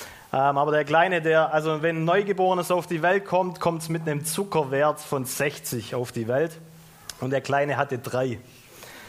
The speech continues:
Also ziemlich niedrig. Und sprich, wenn du zu wenig Zucker im Blut hast, hast du auch zu wenig, äh, Sauerstoff. Und die Ärzte haben da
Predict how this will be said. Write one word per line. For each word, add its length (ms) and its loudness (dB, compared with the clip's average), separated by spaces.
Also 200 -4
ziemlich 440 -4
niedrig. 640 -4
Und 160 -6
sprich, 300 -6
wenn 120 -2
du 100 -6
zu 200 -4
wenig 280 -2
Zucker 280 -4
im 100 -2
Blut 260 -2
hast, 200 0
hast 140 -2
du 60 0
auch 80 0
zu 160 -6
wenig, 440 -4
äh, 140 0
Sauerstoff. 560 0
Und 320 0
die 100 0
Ärzte 480 2
haben 260 2
da 480 2